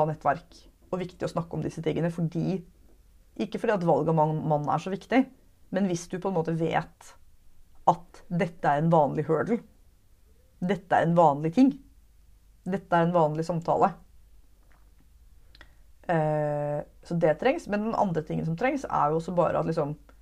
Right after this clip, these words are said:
i den masterminden vi lager, så skal vi jobbe kjempekonkret. Du spurte hvordan delegere. Og det første delen er jo bevisstgjøring, ikke sant? Vi snakket om sånn hvor mye av jobben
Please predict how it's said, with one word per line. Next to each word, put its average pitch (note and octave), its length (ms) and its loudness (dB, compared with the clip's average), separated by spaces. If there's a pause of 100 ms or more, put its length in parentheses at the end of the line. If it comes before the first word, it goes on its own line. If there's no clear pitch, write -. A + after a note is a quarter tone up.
(500)
i G3 80 -2
den F3+ 140 -2
masterminden D#3 400 -4
vi F3 80 -2
lager, E3+ 240 0
så G3+ 80 -8
skal F#3+ 160 -6
vi G3+ 80 -4
jobbe F#3 240 -2
kjempekonkret. G#3+ 1200 -4 (180)
Du F3+ 120 -8
spurte F3 280 -4
hvordan D#3+ 360 -2
delegere. D#3+ 420 2 (2250)
Og G3 80 0
det A#3+ 100 -2
første - 320 -4
delen F3+ 220 4
er D#3+ 140 2
jo D#3 80 -2
bevisstgjøring, D#3+ 600 -2
ikke G3+ 140 -10
sant? G3 160 -6
Vi F3 80 -8
snakket F3+ 300 -4
om F#3 100 -6
sånn F#3 180 -6
hvor E3 220 2
mye E3 160 0
av D3+ 80 0
jobben D3 320 -4